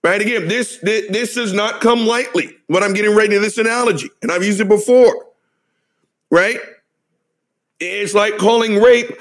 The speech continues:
a minor disagreement over sexual boundaries.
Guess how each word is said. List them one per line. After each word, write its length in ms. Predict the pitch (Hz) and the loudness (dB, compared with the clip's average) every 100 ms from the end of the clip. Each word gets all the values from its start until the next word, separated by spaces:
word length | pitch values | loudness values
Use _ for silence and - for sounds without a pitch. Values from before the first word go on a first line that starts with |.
| - _ | -20 _
a 140 | 202 208 | -4 -4
minor 540 | 185 190 214 220 220 | -2 0 0 2 2
disagreement 840 | 185 214 - 196 175 233 220 208 | 2 -4 -2 -2 0 0 0 2
over 240 | 202 202 202 | 4 4 4
sexual 600 | - 220 214 - 214 208 | 2 -2 -2 -2 2 2
boundaries. 680 | 214 233 220 175 - - | 4 2 4 2 0 -14